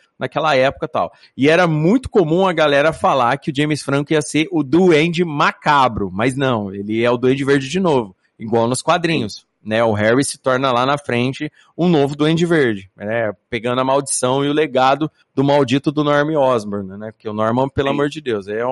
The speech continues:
Speaker 1: é um problema muito sério. Mas, cara, eu acho, no meu ponto de vista, que essa trilogia, ela, ela, ela é bem ok. É, tudo bem que ela termina meio ruim, com, com o terceiro filme bem, bem zoado mesmo,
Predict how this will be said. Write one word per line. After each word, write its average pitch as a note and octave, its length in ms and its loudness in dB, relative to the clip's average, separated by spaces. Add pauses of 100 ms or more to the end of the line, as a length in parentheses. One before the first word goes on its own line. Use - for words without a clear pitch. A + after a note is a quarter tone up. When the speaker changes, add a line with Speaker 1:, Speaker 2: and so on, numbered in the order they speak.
(140)
Speaker 1:
é - 20 -8
um B2 60 -8
problema B2+ 440 -4
muito C#3+ 280 -6
sério. G#2+ 260 -4 (380)
Mas, G3+ 360 0
cara, C#3+ 380 0
eu G3+ 220 4
acho, D#3+ 280 0
no D3+ 80 -2
meu D3 160 0
ponto F3+ 200 -2
de D#3+ 80 -4
vista, C3+ 260 -4
que - 80 -8
essa C#3 160 -8
trilogia, C3+ 640 -2 (180)
ela, A#2 540 0
ela, G#2+ 460 -2
ela A2+ 320 0
é A#2 100 2 (260)
bem C#3+ 200 2
ok. C3+ 480 -2 (260)
É, A#2+ 240 2
tudo C#3+ 240 -8
bem D3 140 -2
que - 80 -4
ela D3+ 100 0
termina C3 600 2
meio B2 280 0
ruim, B2+ 460 2
com, A2+ 380 -4
com G#2+ 300 -12
o G#2 60 -14
terceiro A#2 360 -8
filme A#2 240 -6
bem, A#2+ 360 -4
bem B2 220 -2
zoado A#2+ 460 0
mesmo, D3+ 360 -2